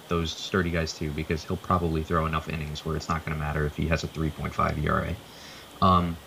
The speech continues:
but I just couldn't do it here. And this was the extreme scenario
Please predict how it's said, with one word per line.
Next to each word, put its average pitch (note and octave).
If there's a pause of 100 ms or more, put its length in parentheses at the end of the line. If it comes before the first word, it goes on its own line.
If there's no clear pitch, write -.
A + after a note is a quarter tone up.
(720)
but F#2+
I G#2
just A#2
couldn't G#2
do B2+
it -
here. D#2+
And F2+ (120)
this A#2
was B2
the A2+
extreme C3+
scenario F2